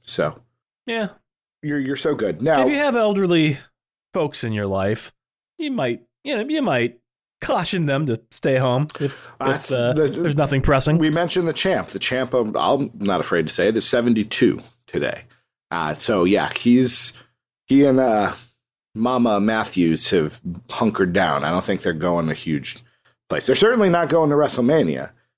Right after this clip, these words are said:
Speaker 1: And, you know, they're
Speaker 2: Nope.
Speaker 1: ca-, they're canceling events left and right, and everyone keeps looking at WrestleMania and going,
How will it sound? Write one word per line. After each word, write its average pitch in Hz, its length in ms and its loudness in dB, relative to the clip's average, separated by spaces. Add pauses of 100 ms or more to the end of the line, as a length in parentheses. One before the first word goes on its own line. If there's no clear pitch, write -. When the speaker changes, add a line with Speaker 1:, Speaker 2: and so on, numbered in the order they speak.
(100)
Speaker 1:
And, 107 300 0
you 104 100 2
know, 87 320 2
they're 107 160 2
Speaker 2:
Nope. - 80 -2
Speaker 1:
ca-, - 140 0
they're 123 160 2
canceling 156 540 2
events 131 380 2
left 135 280 -2
and 104 100 -2
right, 147 240 4
and 92 80 -4
everyone 110 380 0
keeps - 500 -4 (220)
looking 117 320 0
at 85 80 2
WrestleMania 107 680 2
and 87 120 -4
going, 87 360 0